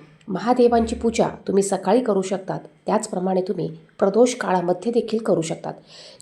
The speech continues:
ज्यांना मागील तीन सोमवारी रुद्र अभिषेक करणं शक्य झालं नाही, त्यांनी आवर्जून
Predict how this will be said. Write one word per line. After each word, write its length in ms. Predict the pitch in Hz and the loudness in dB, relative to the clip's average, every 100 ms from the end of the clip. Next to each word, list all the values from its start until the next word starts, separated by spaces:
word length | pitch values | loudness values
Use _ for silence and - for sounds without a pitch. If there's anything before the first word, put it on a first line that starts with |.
| 190 | 2
ज्यांना 400 | 190 196 190 - - - _ | 4 4 2 -2 -6 -20 _
मागील 680 | 220 214 208 208 247 185 - - | 2 4 4 2 0 0 -4 -16
तीन 540 | _ _ 254 277 311 | _ _ 2 6 6
सोमवारी 640 | - 208 202 208 214 214 - - _ - | 4 2 4 4 2 -2 -10 -20 _ 0
रुद्र 300 | 233 247 277 | 0 4 4
अभिषेक 560 | 294 202 214 - 214 - | 4 2 2 0 -2 2
करणं 200 | 190 196 | 2 2
शक्य 340 | 196 190 254 | 0 4 4
झालं 300 | 247 196 196 | 6 2 2
नाही, 220 | 185 160 | 0 -4
त्यांनी 240 | 165 180 185 | -2 0 2
आवर्जून 500 | - 170 226 - | 0 0 0 0